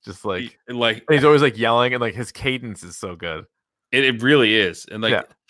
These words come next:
Speaker 2: I like that they've cut down on the burping a little bit.
Speaker 1: Yeah.
Speaker 2: That was in the, if you watch the pilot, it's, like, super distracting.
Speaker 1: It's, like, all burping.
Speaker 2: Yeah.
Speaker 1: Yeah, you're right. But that was, like, they were,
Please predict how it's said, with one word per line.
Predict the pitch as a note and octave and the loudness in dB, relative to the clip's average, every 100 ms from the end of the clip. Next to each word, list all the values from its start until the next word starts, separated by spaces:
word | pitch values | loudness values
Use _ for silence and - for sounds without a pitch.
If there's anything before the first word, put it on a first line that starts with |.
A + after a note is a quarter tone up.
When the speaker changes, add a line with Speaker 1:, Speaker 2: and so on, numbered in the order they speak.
| - | -6
Speaker 2:
I | B2 | -2
like | C3+ D#3 F3 | 0 0 -2
that | G3 | -4
they've | F3 C#3+ | -4 -6
cut | - C#3 - | -4 -6 -4
down | A#2+ A#2+ B2 | -2 -2 -2
on | |
the | G#2+ | -6
burping | F2 F#2+ G2 C3 C#3 | -8 -6 -6 -6 -10
a | C#3+ | -10
little | C#3+ D3 | -12 -8
bit. | D3+ D#3 _ _ _ _ _ - | -6 -8 _ _ _ _ _ 0
Speaker 1:
Yeah. | C3+ B2 A2+ _ _ - | 2 2 0 _ _ 0
Speaker 2:
That | E3 | 2
was | G3 - | 2 -2
in | - D#3 | -4 -2
the, | C#3+ - - | -2 -4 -8
if | C#3+ | -8
you | D#3+ | -6
watch | F3 C#3+ D#3 | -2 0 -2
the | - | -6
pilot, | A2 - A#2+ C#3+ D3 | -10 -4 -4 -4 -8
it's, | A2+ | -10
like, | B2 - | -12 -10
super | - - C3 B2+ | -12 -10 -10 -10
distracting. | G2 - G2 G2 - - | -12 -10 -10 -10 -8 -6
Speaker 1:
It's, | C3 | 0
like, | C3 | 2
all | G#2+ A2+ A#2 | 4 2 2
burping. | G#2+ A2 G#2 G2 G2+ _ _ _ | 0 -2 -2 -8 -10 _ _ _
Speaker 2:
Yeah. | A2 | -4
Speaker 1:
Yeah, | A#2+ | 0
you're | A2+ G#2+ | 0 0
right. | G#2+ G#2 - _ _ _ _ _ _ | -2 -4 -8 _ _ _ _ _ _
But | D#3 C3+ | 0 2
that | C#3 | 2
was, | E3+ | 2
like, | D#3 C#3 | 0 0
they | C#3+ | 0
were, | C3 B2+ | 0 -2